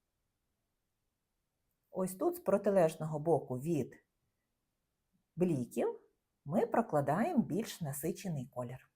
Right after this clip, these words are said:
і більш темніший. Також ви можете замість синього додати трошечки чорного, але будьте уважні, щоб це не вийшла чорна смужечка.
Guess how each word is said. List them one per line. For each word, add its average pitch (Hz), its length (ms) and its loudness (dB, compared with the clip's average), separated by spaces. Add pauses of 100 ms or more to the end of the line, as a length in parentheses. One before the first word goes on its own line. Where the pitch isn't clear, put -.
(720)
і 294 160 0
більш 202 340 -4
темніший. 143 600 -6 (600)
Також 269 360 -4
ви 190 120 2
можете 196 480 4
замість 175 400 0
синього 330 340 -2
додати 180 420 2
трошечки 175 720 -2
чорного, 143 600 -2 (420)
але 156 240 0
будьте 151 320 -2
уважні, 175 580 0
щоб - 360 -6
це 302 220 -2
не 214 140 2
вийшла 196 380 0
чорна 185 480 0
смужечка. 156 800 -6